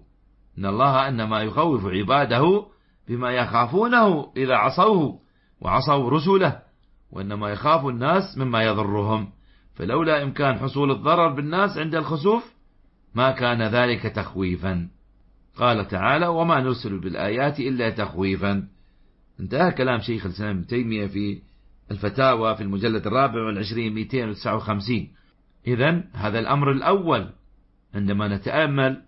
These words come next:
قوله صلى الله عليه وسلم: "فافزعوا"، هذا يدل على أمور ثلاثة: الأول الشعور بالخوف، الثاني المبادرة بأداء المأمور به من الصلاة،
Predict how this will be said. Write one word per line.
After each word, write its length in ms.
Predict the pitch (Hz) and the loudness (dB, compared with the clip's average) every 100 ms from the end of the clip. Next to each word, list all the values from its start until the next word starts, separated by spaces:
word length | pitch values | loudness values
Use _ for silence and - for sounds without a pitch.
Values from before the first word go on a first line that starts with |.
| _ - | _ -2
قوله 440 | 135 123 110 107 | 0 2 0 -2
صلى 200 | 101 98 | -4 -4
الله 180 | 95 98 | 0 0
عليه 120 | 92 | 0
وسلم: 380 | 131 147 143 101 | -2 0 -2 0
"فافزعوا"، 600 | 143 143 127 135 196 233 - _ _ _ _ - | 0 0 0 2 2 2 -8 _ _ _ _ -8
هذا 160 | 113 | -2
يدل 260 | 127 131 165 | 0 2 2
على 180 | 135 143 | 2 2
أمور 280 | 147 156 160 | 2 2 2
ثلاثة: 440 | 151 131 113 104 | 2 4 2 0
الأول 360 | 101 160 185 190 | 0 2 4 2
الشعور 380 | 135 143 180 | 0 2 2
بالخوف، 540 | 147 135 160 151 92 - _ _ _ _ _ _ - | 2 0 2 0 -2 -18 _ _ _ _ _ _ -12
الثاني 680 | 113 - 208 240 254 - 151 | -8 2 4 4 2 -2 -4
المبادرة 680 | 139 117 160 214 208 190 | -2 2 4 4 4 2
بأداء 440 | 143 135 131 156 147 | 2 0 0 2 2
المأمور 440 | 143 131 147 151 | 2 2 2 2
به 380 | - 185 175 - - _ _ _ - | 2 2 2 -4 -16 _ _ _ -8
من 80 | 113 | -4
الصلاة، 580 | 117 - 113 165 147 | -4 -2 2 4 2